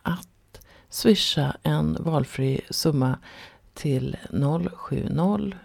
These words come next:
tre två två fyrtiotvå fyrtiotvå. Noll sju noll tre två två fyrtiotvå fyrtiotvå.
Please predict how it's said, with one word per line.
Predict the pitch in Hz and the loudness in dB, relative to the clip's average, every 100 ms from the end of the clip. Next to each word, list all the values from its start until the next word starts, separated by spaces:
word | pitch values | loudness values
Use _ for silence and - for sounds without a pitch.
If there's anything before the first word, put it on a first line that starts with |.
| - - | -20 -14
tre | - - 143 143 - - | -8 -4 -2 -2 -6 -12
två | - - - - - | -10 -8 -8 -10 -10
två | - 196 202 190 185 - - - - | -4 -2 0 -4 -6 -16 -20 -20 -20
fyrtiotvå | - - - - - - - - - - | -16 -10 -6 -6 -8 -10 -6 -4 -4 -8
fyrtiotvå. | - - - - - - - 175 - - _ _ _ - | -14 -16 -12 -12 -10 -10 -12 -12 -16 -20 _ _ _ -6
Noll | 147 156 - 180 | 0 0 0 -4
sju | - 139 | -2 0
noll | 131 175 190 196 190 - - - - - | 2 4 4 0 -6 -12 -20 -20 -20 -14
tre | - 135 139 139 - - - | -6 -2 0 0 -2 -4 -10
två | - - - - | -12 -8 -8 -10
två | - - 196 185 185 - - | -10 -2 2 4 2 -2 -18
fyrtiotvå | - - - - - - - - | -8 -6 -4 -4 -6 -10 -10 -12
fyrtiotvå. | - - - - - - - | -10 -6 -6 -8 -8 -6 -6